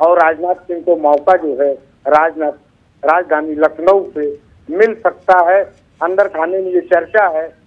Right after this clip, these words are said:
कि पहली लिस्ट में प्रधानमंत्री नरेंद्र मोदी जी के साथ रक्षा मंत्री राजनाथ सिंह का नाम भी घोषित हो सकता है।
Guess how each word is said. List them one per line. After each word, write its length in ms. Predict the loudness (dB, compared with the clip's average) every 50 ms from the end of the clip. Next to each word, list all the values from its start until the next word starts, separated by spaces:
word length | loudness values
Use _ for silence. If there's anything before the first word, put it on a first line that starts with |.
| _ _ -16
कि 80 | -16
पहली 440 | -8 -2 0 0 2 2 0 -2 -2
लिस्ट 320 | 0 0 0 0 0 -2 0
में 280 | 2 2 2 2 0 -2 -6 _ _ _ _ _
प्रधानमंत्री 640 | -4 0 0 0 0 -2 -4 -6 -8 -8 -8 -8 -4
नरेंद्र 340 | -2 -2 -2 -2 -2 -4 -2
मोदी 300 | -2 -4 -4 -4 -6 -6
जी 100 | -6 -2
के 140 | 0 -2
साथ 260 | 0 0 0 0 0 -2 -4 _ _ _ _ _ _ -4
रक्षा 440 | -2 -2 -2 -4 -6 _ -2 -2 -2
मंत्री 420 | -2 -4 -6 -6 -4 0 0 0 0 -2 -6 -12 -20 _ -4 0
राजनाथ 500 | 2 2 2 2 0 0 0 0 0 0
सिंह 380 | -2 -6 _ -8 -8 -6 -6
का 200 | -2 0 0 0
नाम 360 | 0 0 -2 -2 -2 -2 -2 -8
भी 320 | -10 -12 -12 -12 -12 -14 -16 _ _ _ _ _ _ -10 -4
घोषित 440 | -4 -4 -2 -2 -2 -4 -4 -2 -4
हो 240 | -4 0 2 2 2
सकता 380 | 2 2 -2 -2 -2 -4 -2 -2
है। 200 | -4 -6 -12